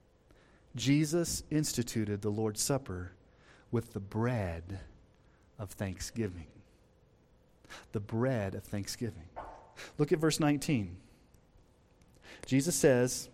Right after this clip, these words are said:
or it says, "He took bread,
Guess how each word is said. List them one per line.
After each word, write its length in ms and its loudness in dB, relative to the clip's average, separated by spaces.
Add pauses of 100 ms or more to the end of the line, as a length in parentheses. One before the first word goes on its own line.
(600)
or 80 -2
it 40 -6
says, 300 4
"He 120 0
took 460 2 (120)
bread, 680 6